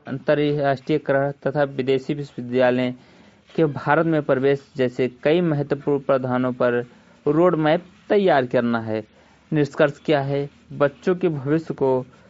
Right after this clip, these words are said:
सही राह दिखाने एवं देश में समावेशी विकास को बढ़ावा देने हेतु यह आवश्यक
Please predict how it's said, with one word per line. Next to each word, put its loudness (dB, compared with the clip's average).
सही 2
राह 2
दिखाने -2
एवं 0
देश 2
में -2
समावेशी -2
विकास -2
को 0
बढ़ावा 2
देने -2
हेतु -4
यह 2
आवश्यक -2